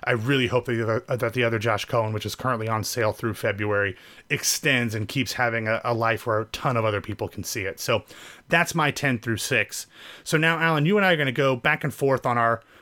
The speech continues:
fives through ones, talk about them a little bit more, maybe go back and forth if we've both seen them. But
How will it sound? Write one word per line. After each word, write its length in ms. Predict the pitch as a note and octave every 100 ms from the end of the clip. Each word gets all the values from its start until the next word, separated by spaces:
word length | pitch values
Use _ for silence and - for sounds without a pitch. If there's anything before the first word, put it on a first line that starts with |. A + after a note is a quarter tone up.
| -
fives 460 | - D#3 D3+ B2
through 180 | - A#2+
ones, 400 | A2 C3+ C3 B2+
talk 240 | - F3+ F#3
about 160 | D3+
them 120 | C3
a 60 | C3
little 160 | B2+ B2
bit 60 |
more, 180 | A#2+ B2+
maybe 300 | B2+ B2+ B2
go 200 | A2 B2+
back 260 | A#2+ C3+ B2
and 120 | A#2
forth 280 | - A#2 A#2
if 100 | -
we've 160 | A#2
both 220 | G2 A2 G#2
seen 300 | - A#2 A2
them. 180 | G#2+
But 200 | G#2 A2